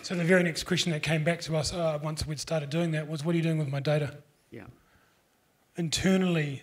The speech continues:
Speaker 1: you know, staff recognise that SecOps team is collecting. We have just as much responsibility to be transparent about it,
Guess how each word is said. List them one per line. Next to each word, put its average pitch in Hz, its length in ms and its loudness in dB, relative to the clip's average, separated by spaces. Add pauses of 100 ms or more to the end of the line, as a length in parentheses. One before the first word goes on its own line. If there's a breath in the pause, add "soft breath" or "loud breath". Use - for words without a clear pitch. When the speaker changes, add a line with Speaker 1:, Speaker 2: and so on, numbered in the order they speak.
(140)
Speaker 1:
you 170 100 -2
know, 147 240 0
staff 165 500 0
recognise 160 800 -4
that 151 220 -4 (200)
SecOps 151 560 0
team 160 360 -2
is 156 180 -4
collecting. 156 580 -6
We 190 160 0
have 175 200 0
just 180 340 2
as 170 140 0
much 170 240 -2
responsibility 160 840 0 (320 loud breath)
to - 80 -4
be 147 100 0
transparent 165 720 -2
about 156 280 0
it, 170 140 -2